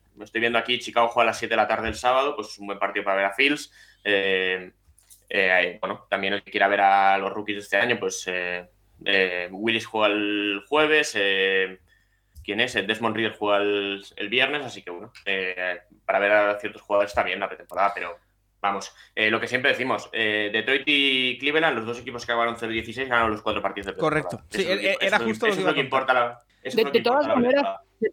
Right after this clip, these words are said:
Speaker 3: todas maneras, perdón que interrumpa, pero sí que es muy interesante ver esas luchas, como el caso de Pittsburgh, ¿no? A ver quién se hace con la titularidad en el puesto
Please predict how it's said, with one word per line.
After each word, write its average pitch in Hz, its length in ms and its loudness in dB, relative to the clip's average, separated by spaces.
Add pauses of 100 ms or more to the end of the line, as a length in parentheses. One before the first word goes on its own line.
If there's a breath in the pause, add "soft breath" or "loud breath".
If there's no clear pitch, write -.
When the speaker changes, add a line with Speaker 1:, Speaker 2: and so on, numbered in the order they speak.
(120)
Speaker 3:
todas 214 240 4
maneras, 220 300 4
perdón 175 280 2
que 175 80 2
interrumpa, 196 560 4
pero 180 220 4
sí 196 180 0
que 226 100 2
es 233 120 2
muy 285 100 4
interesante 214 840 2
ver 185 240 4
esas 185 540 2
luchas, 208 720 2
como 151 220 2
el 147 140 4
caso 160 260 4
de 185 80 4
Pittsburgh, 180 520 2
¿no? 208 240 4
A 220 60 2
ver 196 140 2
quién 202 200 4
se 185 200 2
hace 180 260 2
con 180 180 4
la 180 100 4
titularidad 175 680 4
en 185 80 2
el 175 120 2
puesto 175 500 0